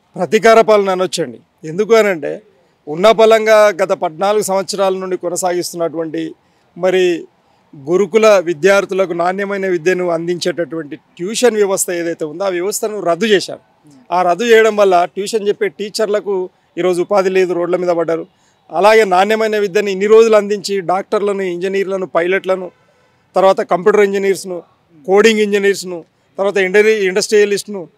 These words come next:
మంచి టీచర్లను, మంచి పోలీస్ అధికారులను, అలాగే మంచి ఉన్నత యూపీఎస్సీ అధికారులను అందించినటువంటి ఆ ట్యూషన్ టీచర్లు ఈరోజు రోడ్డున పడ్డారు.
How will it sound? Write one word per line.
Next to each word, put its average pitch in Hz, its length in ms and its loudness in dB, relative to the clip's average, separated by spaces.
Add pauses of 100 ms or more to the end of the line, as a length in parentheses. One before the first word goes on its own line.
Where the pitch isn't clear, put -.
మంచి 202 240 -4
టీచర్లను, 202 760 -2 (340)
మంచి 190 200 -4
పోలీస్ 208 400 -2
అధికారులను, 196 600 -2 (340)
అలాగే 202 280 2
మంచి 196 320 -2
ఉన్నత 208 280 0
యూపీఎస్సీ 208 580 0
అధికారులను 196 380 -2
అందించినటువంటి 185 720 -4
ఆ 160 260 -6
ట్యూషన్ 208 380 0
టీచర్లు 180 480 -6 (220)
ఈరోజు 190 200 2
రోడ్డున 196 360 2
పడ్డారు. 147 220 -8